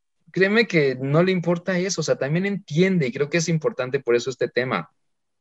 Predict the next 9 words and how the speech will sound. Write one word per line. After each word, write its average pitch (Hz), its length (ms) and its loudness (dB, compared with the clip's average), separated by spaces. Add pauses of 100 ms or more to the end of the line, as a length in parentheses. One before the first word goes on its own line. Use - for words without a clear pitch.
(260)
tratar 143 340 4
de 165 60 4
entender 143 460 4
al 135 220 2
otro, 139 300 4
tratar 110 340 -2
de 151 60 -2
entenderlo 131 460 0
emocionalmente, 123 1080 -2